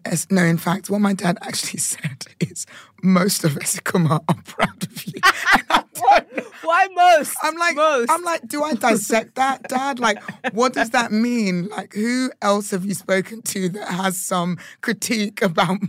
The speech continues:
Speaker 1: <laughs> our choices?" <laughs> But, um, he's generally very proud. Just to hear, like, my cousins who are like, "Wait, why is uncle in Vogue? Why is grandma <laughs> in Vogue? What's happening?" Everybody's heads are spinning.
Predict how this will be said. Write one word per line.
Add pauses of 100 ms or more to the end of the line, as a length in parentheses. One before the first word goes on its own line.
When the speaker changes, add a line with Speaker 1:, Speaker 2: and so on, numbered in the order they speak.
Speaker 1:
<laughs>
our
choices?"
<laughs>
But, (300)
um,
he's
generally
very
proud. (280)
Just
to
hear,
like,
my (360)
cousins (320)
who
are
like, (100)
"Wait, (240)
why
is (140)
uncle (120)
in
Vogue?
Why
is
grandma
<laughs>
in
Vogue? (240)
What's
happening?"
Everybody's
heads
are
spinning.